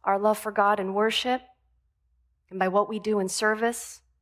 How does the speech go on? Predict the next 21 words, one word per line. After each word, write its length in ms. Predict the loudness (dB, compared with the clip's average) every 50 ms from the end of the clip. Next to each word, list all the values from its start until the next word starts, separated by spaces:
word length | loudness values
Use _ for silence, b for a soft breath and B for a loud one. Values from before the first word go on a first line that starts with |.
| _ _ _ _ _ _ _ _ _ _ _ _ _ _ _ _ _ -14
We 60 | -6
come 220 | -2 2 4 6
alongside 760 | 6 8 6 6 4 2 2 4 4 4 4 2 0 0 -2
the 60 | -2
broken 420 | 2 4 4 4 4 2 0 0 2
and 140 | 0 0
the 100 | 2 4
outcast, 760 | 4 4 4 2 0 0 0 0 0 0 -4 -10 -16 -10 -6
those 320 | -4 -4 -4 -4 -6 -8 -6
who 120 | -4 -2
are 140 | -2 -2 -2
sick 420 | -4 -6 -4 -4 -4 -4 -4 -8 -10
and 200 | -6 -4 -2 -2
lonely, 480 | -2 -2 -2 -2 -4 -6 -8 -10 -14 _ _ _ _ _ _ _ _ _ _ _ _
and 120 | -6 -2 -2
we 200 | 0 -2 0 0
usher 400 | 0 0 2 0 -2 -2 -4 -6
one 200 | -4 -4 -2 -2
another 540 | -2 0 0 -2 -2 -2 -4 -6 -8 -10 -16 _ _ _ _ _ _
towards 320 | -10 -8 -8 -8 -8 -12
Jesus. 600 | -12 -10 -8 -8 -8 -8 -10 -12 -14 -16 -18 -20